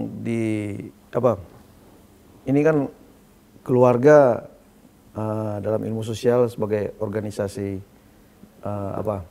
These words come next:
terkecil dalam kemasyarakatan, tuh. Jadi gimana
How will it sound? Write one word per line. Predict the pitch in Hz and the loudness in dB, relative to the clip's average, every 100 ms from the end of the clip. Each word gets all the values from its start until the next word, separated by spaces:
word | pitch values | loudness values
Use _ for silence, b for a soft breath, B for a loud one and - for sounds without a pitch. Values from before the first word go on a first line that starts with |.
| _ | _
terkecil | - 110 113 147 131 104 101 107 _ _ | -8 -6 2 4 4 0 -8 -18 _ _
dalam | - 104 101 95 | -14 -10 -8 -10
kemasyarakatan, | 92 98 104 101 107 98 98 | -12 -10 -8 -8 -10 -10 -12
tuh. | 104 139 _ b b b b b b _ | -12 -14 _ b b b b b b _
Jadi | - 110 | -8 -6
gimana | 110 110 127 120 | -4 -2 0 0